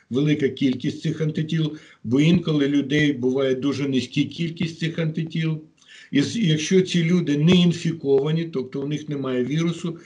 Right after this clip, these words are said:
можна користуватися такими донорами, брати їхню плазму,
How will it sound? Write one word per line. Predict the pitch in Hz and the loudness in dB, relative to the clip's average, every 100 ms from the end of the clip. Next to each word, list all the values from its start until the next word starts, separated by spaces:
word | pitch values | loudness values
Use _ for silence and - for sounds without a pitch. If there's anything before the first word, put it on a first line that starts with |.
| - - - | -20 -10 0
можна | 160 185 165 | 4 6 4
користуватися | - 165 151 - 165 165 147 147 - | 0 0 0 -2 0 2 0 -2 -6
такими | 127 135 - 143 135 | -6 -6 -4 -2 -2
донорами, | 120 143 170 170 170 160 151 - - - - - | 0 2 2 2 2 0 -4 -12 -20 -20 -16 -6
брати | 117 147 151 151 | -2 2 0 0
їхню | 139 135 - 127 | -2 -2 -4 -4
плазму, | 110 131 139 156 151 170 160 | -2 0 2 2 2 0 -2